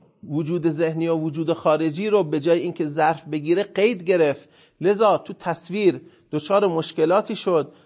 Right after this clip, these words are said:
رفت قائل به وجود سعی شد. حالا ایشون تو بحث کلی یه طور دیگه تصور می‌کنه و امام میگه این تصور تصور غلطی است، توهمی است.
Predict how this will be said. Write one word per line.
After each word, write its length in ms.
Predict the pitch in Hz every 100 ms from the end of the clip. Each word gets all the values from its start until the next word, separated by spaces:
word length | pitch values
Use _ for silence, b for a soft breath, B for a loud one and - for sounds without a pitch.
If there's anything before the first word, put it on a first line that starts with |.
| b
رفت 280 | 160 214 -
قائل 340 | 165 170 208 208
به 160 | 180
وجود 420 | 160 165 185 208
سعی 500 | 196 - 175 143 202
شد. 600 | 254 247 220 208 196 190 - _ _ _ _ _ _
حالا 200 | - 170 240
ایشون 540 | 202 196 - 262 294 294 -
تو 80 | -
بحث 340 | 170 185 180 190
کلی 800 | - 196 190 190 254 311 302 - _ _
یه 180 | 156 277
طور 300 | 285 240 190
دیگه 220 | 160 185
تصور 600 | 185 156 - 143 160 233
می‌کنه 360 | 254 - 254 247
و 120 | 202
امام 280 | 160 175 190
میگه 200 | 151 165
این 140 | 180
تصور 480 | 180 143 135 131 170
تصور 880 | 180 135 135 - - 131 170 208 262 269 _ - -
غلطی 380 | 117 117 - 104
است، 280 | - -
توهمی 580 | - 131 127 - 110 110
است. 260 | 104 -